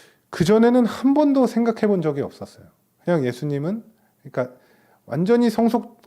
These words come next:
이원론은 아니지만 그래도 뭔가 <laughs> 오락실까지 예수님이 오실 곳은 아니다라고 생각을 했었죠. 근데 이 책을 통해서 그런 생각을 하니까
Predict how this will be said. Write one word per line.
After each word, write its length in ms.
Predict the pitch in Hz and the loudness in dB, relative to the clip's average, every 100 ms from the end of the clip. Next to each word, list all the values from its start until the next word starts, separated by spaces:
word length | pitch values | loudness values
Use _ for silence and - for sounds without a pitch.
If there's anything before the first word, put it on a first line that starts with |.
| - | -4
이원론은 600 | 160 180 196 196 202 170 | 2 4 4 4 4 2
아니지만 600 | 131 143 143 196 262 - | 0 -2 -2 -2 -4 -12
그래도 360 | - 220 226 247 | -4 -2 0 0
뭔가 440 | 185 190 190 - - - | 0 2 0 -2 -10 -16
<laughs> 100 | - | -4
오락실까지 1080 | 131 208 214 233 220 220 208 202 214 202 190 | 0 0 -2 -4 0 2 2 0 -2 0 0
예수님이 360 | 151 180 185 | -2 -2 0
오실 280 | 180 156 165 | 0 0 -2
곳은 260 | 165 160 175 | -4 -2 0
아니다라고 560 | 123 131 147 113 113 | 0 0 0 0 -2
생각을 520 | 120 135 123 104 98 87 _ _ _ _ - | -4 -6 -6 -8 -10 -14 _ _ _ _ -10
했었죠. 440 | 127 113 101 - - _ _ _ _ _ _ _ _ _ _ | -8 -6 -8 -14 -20 _ _ _ _ _ _ _ _ _ _
근데 380 | 196 247 285 208 _ | 2 2 2 -6 _
이 260 | - 185 208 | -6 -2 -2
책을 280 | 196 226 220 | 0 -2 0
통해서 320 | 208 190 220 | 0 0 0
그런 220 | - 202 | 2 2
생각을 360 | 208 214 208 196 | 4 4 4 4
하니까 500 | 202 170 - 156 | 2 0 -2 -4